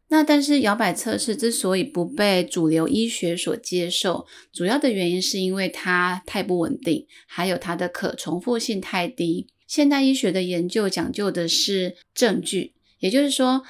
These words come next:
你测出来的结果和我测出来的结果应该要是一样的、一致的，所以我们才那么相信科学仪器，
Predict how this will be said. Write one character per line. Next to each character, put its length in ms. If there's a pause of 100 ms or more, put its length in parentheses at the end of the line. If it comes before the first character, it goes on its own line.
(140)
你 160
测 200
出 120
来 140
的 80
结 240
果 200
和 280
我 220
测 220
出 140
来 140
的 120
结 280
果 240
应 160
该 200
要 180
是 360
一 160
样 280
的、 220 (100)
一 140
致 260
的， 240 (220)
所 200
以 80
我 120
们 120
才 200
那 100
么 160
相 240
信 240
科 160
学 240
仪 160
器， 380